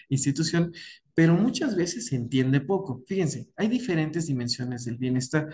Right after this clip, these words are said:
desde el financiero, el intelectual, el ocupacional, el social, la autoconciencia, resiliencia, una conciencia hasta espiritual, armonía ambiental, bienestar físico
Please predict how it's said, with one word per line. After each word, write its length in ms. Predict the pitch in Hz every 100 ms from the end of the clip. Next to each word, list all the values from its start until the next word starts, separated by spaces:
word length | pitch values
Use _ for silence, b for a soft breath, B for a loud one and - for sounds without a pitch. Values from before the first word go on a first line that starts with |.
| B B B
desde 220 | 139 131
el 80 | 131
financiero, 920 | - 175 190 175 175 160 160 160 160
el 120 | 135 123
intelectual, 760 | 120 113 107 - 135 135 139
el 120 | 135 120
ocupacional, 760 | - - 147 - 156 123 131 - _ _ _ _ _ 139
el 80 | 139
social, 680 | 127 - 143 151 151 156 B B B
la 100 | 147
autoconciencia, 1000 | 170 165 156 117 110 139 143 143 147 135
resiliencia, 880 | 113 - 117 120 135 143 139 147 143 B B
una 180 | 135 139
conciencia 540 | 143 113 113 135 135 131
hasta 280 | 127 110
espiritual, 840 | 113 - 117 113 127 139 151 156 143
armonía 380 | 120 117 120
ambiental, 520 | 120 120 120 139 151 147
bienestar 440 | 120 110 - 135
físico 580 | - 180 180 165 180